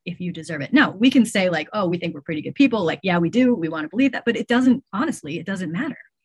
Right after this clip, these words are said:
because what we get is what we think we deserve.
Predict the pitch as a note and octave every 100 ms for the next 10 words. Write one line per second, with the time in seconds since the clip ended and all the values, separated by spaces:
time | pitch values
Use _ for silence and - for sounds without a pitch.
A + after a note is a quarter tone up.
0 | _ _ _ _ - F3 G3+ F3 E3+ G3
1 | F3 D3 E3 B3 - E3 E3+ D#3+ D#3+ _
2 | A3+ A#3 - - _ _ _ _ _ _
3 | _ - E3+ E3 E3 D#3